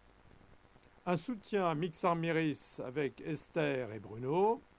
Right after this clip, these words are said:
le lieutenant Caramel, Akeparamoud,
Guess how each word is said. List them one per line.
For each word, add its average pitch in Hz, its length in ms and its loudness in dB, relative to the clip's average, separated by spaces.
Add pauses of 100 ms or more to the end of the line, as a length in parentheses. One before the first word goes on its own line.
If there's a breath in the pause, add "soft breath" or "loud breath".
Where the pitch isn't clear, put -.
(920)
le 175 180 6
lieutenant 170 460 4
Caramel, 143 500 -2 (920)
Akeparamoud, 135 800 -6